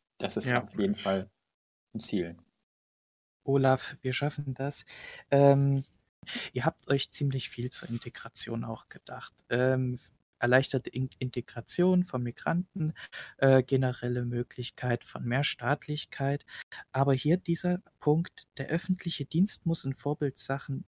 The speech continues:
Speaker 2: äh, muss Vorbild in Sachen Integration sein. Im Sinne der Chancengleichheit ist darauf zu achten, dass auch marginalisierte Personengruppen Zugang zu Stellen im öffentlichen Dienst erhalten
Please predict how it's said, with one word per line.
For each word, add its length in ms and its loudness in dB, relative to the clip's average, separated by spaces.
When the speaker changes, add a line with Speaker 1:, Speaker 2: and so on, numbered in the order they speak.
Speaker 2:
äh, 260 0
muss 260 -6
Vorbild 380 0
in 80 -2
Sachen 280 -4
Integration 680 -2
sein. 260 -2
Im 100 0
Sinne 260 4
der 140 0
Chancengleichheit 800 -4
ist 160 -10
darauf 200 -6
zu 160 -10
achten, 460 -2
dass 200 -4
auch 160 -6
marginalisierte 920 -2
Personengruppen 880 -2
Zugang 440 -2
zu 160 -10
Stellen 400 0
im 160 -4
öffentlichen 540 -6
Dienst 300 -6
erhalten 400 -4